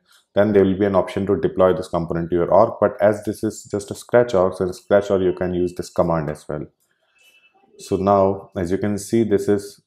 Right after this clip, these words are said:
command, this command was running and it was pushing our component to your org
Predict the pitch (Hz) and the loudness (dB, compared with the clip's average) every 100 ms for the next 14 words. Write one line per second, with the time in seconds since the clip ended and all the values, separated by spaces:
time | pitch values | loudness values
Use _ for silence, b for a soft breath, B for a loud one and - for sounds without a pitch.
0 | _ - - - 101 98 101 98 104 98 | _ -20 -20 -2 0 2 0 -2 0 2
1 | 98 101 98 95 - 104 107 98 92 90 | 0 2 2 2 0 -4 -2 -2 0 -2
2 | 90 95 92 - 101 - 110 113 113 b | -2 -4 -6 -2 -2 -2 -4 -6 -12 b
3 | b b - 98 - 101 92 92 90 90 | b b -2 0 2 0 2 0 2 0
4 | 90 85 92 139 - | 2 4 4 4 -2